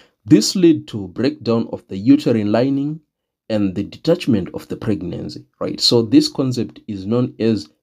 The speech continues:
destabilization of the implantation site.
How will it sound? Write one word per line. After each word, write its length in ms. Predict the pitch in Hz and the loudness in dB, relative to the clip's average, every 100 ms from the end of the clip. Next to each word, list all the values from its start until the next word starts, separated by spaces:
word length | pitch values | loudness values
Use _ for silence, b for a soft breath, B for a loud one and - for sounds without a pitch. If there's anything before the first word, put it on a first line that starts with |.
| _ _ 95 | _ _ -2
destabilization 1300 | 131 151 151 135 117 92 90 87 95 - 90 85 - | 4 4 2 -2 -2 -2 -4 -6 -8 -8 -12 -14 -12
of 160 | 95 90 | -12 -10
the 140 | - | -8
implantation 840 | 143 131 127 - 92 101 101 - 87 | -2 0 -2 -4 -4 -2 -4 -6 -10
site. 600 | - - - - - - | -8 -8 -10 -16 -20 -20